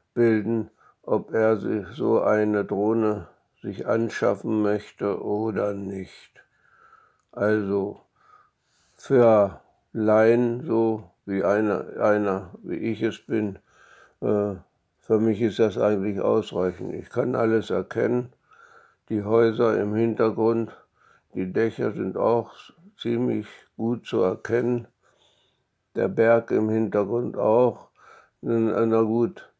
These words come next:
äh, ein Zoom hat das nicht.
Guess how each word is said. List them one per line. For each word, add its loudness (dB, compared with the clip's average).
äh, 4
ein 0
Zoom 4
hat 2
das 0
nicht. 0